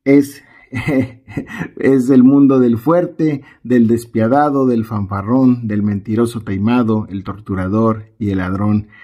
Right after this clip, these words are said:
En los cómics la vida no vale nada, no existe la dignidad del ser humano. Eh, gran reflexión. Y bueno, aquí ahora sí va a empezar este narrador. Vean,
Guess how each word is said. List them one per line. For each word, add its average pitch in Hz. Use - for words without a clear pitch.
En 113
los 117
cómics 135
la 117
vida 123
no 117
vale 107
nada, 120
no 113
existe 113
la 101
dignidad 98
del 95
ser 101
humano. 92
Eh, 113
gran 165
reflexión. 120
Y 147
bueno, 214
aquí 135
ahora 151
sí 151
va 151
a 151
empezar 139
este 127
narrador. 123
Vean, 175